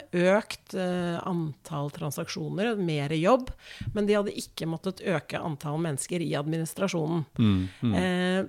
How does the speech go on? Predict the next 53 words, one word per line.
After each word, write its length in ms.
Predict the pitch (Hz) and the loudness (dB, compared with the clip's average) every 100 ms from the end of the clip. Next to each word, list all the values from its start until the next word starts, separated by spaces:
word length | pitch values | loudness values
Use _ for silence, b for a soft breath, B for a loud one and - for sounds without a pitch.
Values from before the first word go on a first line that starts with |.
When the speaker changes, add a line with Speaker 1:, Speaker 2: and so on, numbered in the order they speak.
| - _ - - | -6 _ -16 -8
Speaker 1:
det 220 | 165 190 | 0 2
å 60 | 214 | 2
klare 260 | 233 220 175 | 2 2 4
å 60 | 196 | 2
måle 220 | 180 151 | 2 2
det, 180 | 220 196 | 0 2
det 140 | 196 | 2
er 140 | 175 | 2
jo 100 | 160 | 0
det 220 | 160 151 143 | 0 0 0
vi 80 | |
nå 180 | 151 147 | -2 -2
har 100 | 147 | -2
gitt 280 | 156 147 - | -2 -4 -4
i 240 | 147 147 147 | -4 -2 -2
oppdrag 440 | - - 123 127 | -4 -6 -4 -4
å 300 | 127 143 147 | -4 -2 -2
gjøre 340 | 151 143 127 127 | -2 -2 -4 -6
for 140 | 165 | -8
de 120 | 135 | -4
neste 340 | 156 160 - 156 | -4 -4 -6 -8
tre 160 | 165 147 | -2 0
årene. 360 | 143 196 233 | 2 4 4
Vi 80 | 185 | 2
må 140 | 165 160 | 0 0
finne 320 | - 160 135 | -2 -4 -2
noen 180 | 139 156 | -4 -4
gode 280 | 160 127 - | -2 -4 -6
K 120 | - | -8
P 120 | - | -4
I-er, 200 | 147 127 147 | 0 0 -2
sånn 180 | 143 | -4
at 80 | 135 | -6
vi 80 | 131 | -6
kan 160 | 156 147 | -6 -4
se 360 | - 131 139 - b b b b | -2 0 -2 -4 b b b b
hvilken 840 | 151 147 143 - 175 165 170 175 - - - | 0 0 0 -4 0 2 4 2 -2 -10 -6
håndfast 720 | 233 220 156 143 - 180 - - | 2 4 4 0 2 2 2 0
nytte 360 | 196 - - | 0 0 2
er 260 | 127 123 117 | 4 4 0
det 120 | 131 | -4
det 80 | 151 | -6
faktisk 600 | - 139 - - 170 - - | -6 -8 -8 -8 -8 -8 -4
gir, 220 | 170 175 | 0 2
da. 120 | 156 120 | 0 0
Speaker 2:
Ja, 160 | 139 139 | 0 2
ja. 160 | 147 127 120 - | 2 0 -2 -2
Speaker 1:
Eh, 180 | 190 185 | 2 2
det 60 | 185 | 2
er 100 | 196 | -2
kjempevanskelig. 760 | - 151 - - 143 - 285 170 | -2 -4 -6 -8 -6 -4 4 10
Speaker 2:
Jo, 160 | 180 | 12
jo, 160 | 185 | 12